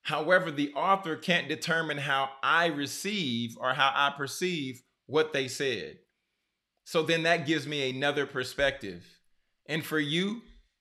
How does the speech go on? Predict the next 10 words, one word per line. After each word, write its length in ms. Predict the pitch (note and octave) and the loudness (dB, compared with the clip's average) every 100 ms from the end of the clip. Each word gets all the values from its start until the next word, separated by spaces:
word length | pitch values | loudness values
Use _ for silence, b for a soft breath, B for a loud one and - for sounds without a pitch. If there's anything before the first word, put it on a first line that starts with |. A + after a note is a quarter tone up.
| _ _ _ | _ _ _
that 320 | - C#3+ F3+ D3 | -4 2 2 2
now 260 | F3 F#3+ | 2 2
gives 300 | D3+ E3 C3+ | 2 0 0
you 160 | F3+ G3 | -4 -2
information 560 | E3 D3 C#3+ C#3+ C#3 | -2 -2 -2 -2 -2
that 220 | C3+ B2+ F3+ | -4 -4 -4
you 80 | |
can 180 | F#3+ D#3+ | -4 -6
share 500 | C3+ - C#3 C#3 C#3 | -4 -2 0 0 0
elsewhere. 680 | D#3+ F3+ F3+ A#2+ G#2 - | 0 0 -2 -8 -8 -8